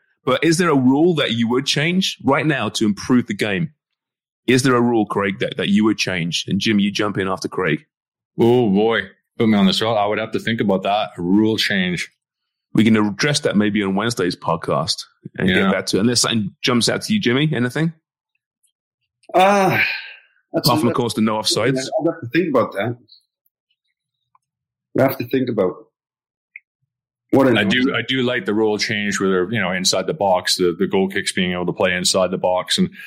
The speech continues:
Speaker 2: keep possession. I think it's created a completely different game.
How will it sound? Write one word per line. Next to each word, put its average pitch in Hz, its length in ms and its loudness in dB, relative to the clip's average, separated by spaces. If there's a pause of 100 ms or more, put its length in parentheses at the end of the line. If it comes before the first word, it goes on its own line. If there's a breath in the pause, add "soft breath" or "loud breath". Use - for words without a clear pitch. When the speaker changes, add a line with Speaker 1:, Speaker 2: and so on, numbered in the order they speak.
(380 loud breath)
Speaker 2:
keep 123 220 0
possession. 95 500 2
I 92 80 -4
think 95 220 -6
it's - 280 -2 (500)
created 92 420 4
a 85 100 0
completely - 640 -4
different 82 380 -2
game. 95 440 -2